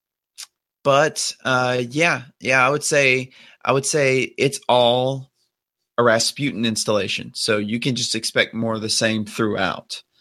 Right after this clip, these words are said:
Um, it, there are differences. Um, most notably, like what I was just talking about with the,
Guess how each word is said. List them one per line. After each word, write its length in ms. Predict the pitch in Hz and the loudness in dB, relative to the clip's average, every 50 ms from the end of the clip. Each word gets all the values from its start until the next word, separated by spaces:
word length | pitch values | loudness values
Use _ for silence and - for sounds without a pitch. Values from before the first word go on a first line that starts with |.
| _ _ _ - | _ _ _ -6
Um, 440 | - 117 117 107 104 107 107 - _ _ _ _ _ _ _ _ _ _ _ | -2 0 2 2 0 -2 -6 -12 _ _ _ _ _ _ _ _ _ _ _
it, 160 | - 131 127 - | -2 -2 0 2
there 240 | 135 135 131 - - | 2 2 2 2 2
are 360 | 104 120 120 120 123 123 123 123 | 4 4 4 4 4 2 0 -2
differences. 840 | 117 - - 117 110 - - 113 - - 135 147 147 - - - - _ _ _ _ _ _ _ _ _ _ _ _ _ _ _ _ _ _ _ _ _ _ _ _ _ _ _ _ - | -4 -4 -4 -4 -4 -4 -6 -8 -6 -4 -4 -2 -2 -2 -4 -4 -8 _ _ _ _ _ _ _ _ _ _ _ _ _ _ _ _ _ _ _ _ _ _ _ _ _ _ _ _ -4
Um, 400 | 127 123 120 110 107 110 110 - _ _ _ _ _ - | -2 0 0 0 -2 -4 -8 -12 _ _ _ _ _ -4
most 320 | 120 131 135 135 - - | 0 0 0 0 0 -2
notably, 560 | 135 123 117 113 120 123 120 120 127 135 139 | -2 -2 0 2 2 2 2 2 0 0 0
like 240 | 131 123 117 113 117 - | 0 0 -2 -2 -4 -8
what 320 | - - 104 110 113 110 | -14 -10 -6 -4 -2 -2
I 60 | 107 | -2
was 140 | 107 104 - | -2 -4 -4
just 180 | - 107 - - | -6 -6 -4 -4
talking 240 | 117 104 104 104 104 | -2 -4 -4 -4 -4
about 220 | 107 110 - - | -4 -4 -4 -4
with 180 | 85 110 - - | -6 -10 -8 -6
the, 240 | 104 101 104 104 | -6 -4 -4 -6